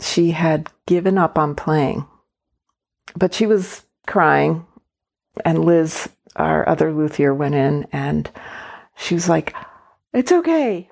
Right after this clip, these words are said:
I'm a therapist. I'm crying because I just need to come to terms with the fact that I, I don't think playing is good for me anymore.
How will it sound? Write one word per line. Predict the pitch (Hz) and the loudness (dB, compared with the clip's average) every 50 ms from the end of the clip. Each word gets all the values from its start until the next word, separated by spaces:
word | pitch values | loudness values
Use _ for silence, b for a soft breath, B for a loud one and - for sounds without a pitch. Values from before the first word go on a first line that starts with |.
| _ - | _ -2
I'm | 220 247 277 | -2 0 0
a | 302 | 0
therapist. | - - 311 294 294 285 285 285 277 269 269 262 - - - - _ b b b b b b b b b b b _ _ _ _ _ _ _ _ _ _ _ _ _ _ | 0 2 2 2 2 2 0 0 0 0 0 -2 -6 -12 -20 -20 _ b b b b b b b b b b b _ _ _ _ _ _ _ _ _ _ _ _ _ _
I'm | 220 247 269 302 | -2 0 0 -2
crying | - - 277 247 247 226 226 233 233 233 226 | 0 0 2 2 4 2 2 2 2 0 0
because | 233 226 202 - 220 202 190 - - - | 0 -2 0 0 0 -2 -2 -4 -10 -10
I | 196 208 208 | -8 -8 -8
just | 196 - 208 208 208 - - _ | -4 -4 -4 -4 -4 -8 -16 _
need | - 196 202 202 214 208 | -4 0 2 2 2 2
to | - 233 208 190 190 _ _ _ | 0 -2 -2 -2 -4 _ _ _
come | - - 262 240 240 | -4 0 0 0 0
to | - 285 | 0 -2
terms | - - 220 220 208 196 185 - | -4 0 0 0 0 0 -2 -4
with | 202 190 | -6 -6
the | 202 | -6
fact | 185 - 190 175 175 - | -4 0 0 0 0 -2
that | - 170 | -4 -4
I, | 160 156 160 160 147 - - - | -2 0 -2 -2 -2 -6 -6 -4
I | 170 165 | -4 -4
don't | 165 - 180 170 180 185 - | 0 0 2 2 2 2 0
think | 196 165 175 - | -2 -4 -4 -4
playing | - 165 156 151 147 147 | -2 -2 0 0 -2 -4
is | 147 147 - | -6 -8 -6
good | - 123 - - | -6 -6 -6 -6
for | - - - | -8 -10 -10
me | - - - - - | -10 -10 -10 -10 -10
anymore. | - - - - - - - - - - | -10 -12 -12 -10 -10 -8 -8 -8 -10 -10